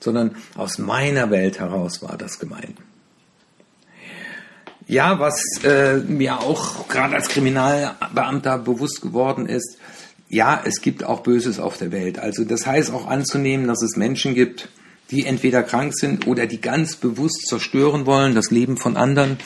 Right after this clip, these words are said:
Und da kann ich immer nur sagen, ähm, es gibt so viel Hass und Gewalt in dieser Welt, aber wir haben die Freiheit, an unseren Werten und Idealen festzuhalten. Und hier auch die Frage, ähm,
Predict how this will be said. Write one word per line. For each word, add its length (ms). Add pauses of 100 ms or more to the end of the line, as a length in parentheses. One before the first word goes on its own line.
(1000)
Und 320 (500)
da 120
kann 200
ich 100
immer 160
nur 160
sagen, 560 (400)
ähm, 640 (340)
es 240
gibt 180
so 100
viel 280
Hass 200
und 160
Gewalt 380
in 140
dieser 300
Welt, 380
aber 220
wir 120
haben 140
die 120
Freiheit, 640 (420)
an 140
unseren 360
Werten 300
und 120
Idealen 460
festzuhalten. 760
Und 140
hier 220
auch 120
die 120
Frage, 580 (760)
ähm, 520